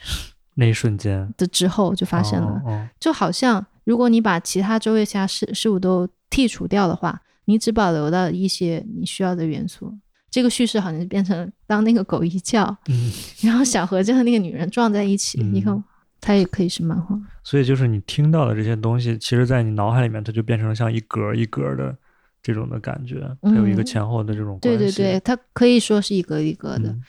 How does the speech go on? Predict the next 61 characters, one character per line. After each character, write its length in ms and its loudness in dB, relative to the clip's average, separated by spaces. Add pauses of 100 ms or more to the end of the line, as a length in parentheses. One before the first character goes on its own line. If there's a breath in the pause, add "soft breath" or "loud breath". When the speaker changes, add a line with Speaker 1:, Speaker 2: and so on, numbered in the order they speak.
(160 loud breath)
Speaker 2:
也 100 0
可 160 -4
以 140 4
不 240 -6
是 240 0
一 120 2
格 200 -8
一 80 -6
格 180 -8
的。 220 -10
Speaker 1:
所 160 0
以 60 4
你 160 0
会 200 0
说 220 0
刚 160 -2
刚 140 0
像 160 -4
咱 100 0
俩 100 -2
在 200 -4
这 40 -2
儿 280 -4
聊 160 -4
天， 260 -4
也 120 -6
可 140 -6
以 60 0
转 180 -6
化 200 -6
成 260 -12
为 240 -10
像 180 -10
漫 220 -4
画 240 -2
一 60 -8
样 120 -6
的 120 -8
东 200 -2
西， 120 4
Speaker 2:
嗯， 0 -
Speaker 1:
在 80 0
你 60 -4
脑-， 40 -6
Speaker 2:
是 240 0
的， 140 0
是 200 -6
的。 320 -12
其 160 -2
实 200 2
就 180 0
是 160 0
你 420 -4
只 180 -8
要 260 -2
留 200 -2
心 380 -4
去 160 -4
观 340 0
察 200 -4
你 100 -8